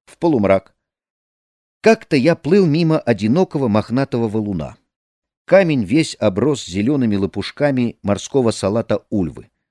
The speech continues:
Около камня белела песчаная осыпка. Вдруг я заметил на песке груду осколков. Это были остатки мидий.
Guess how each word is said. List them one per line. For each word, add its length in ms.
Около 340
камня 400
белела 400
песчаная 540
осыпка. 560
Вдруг 520
я 160
заметил 460
на 120
песке 420
груду 480
осколков. 680
Это 260
были 220
остатки 540
мидий. 500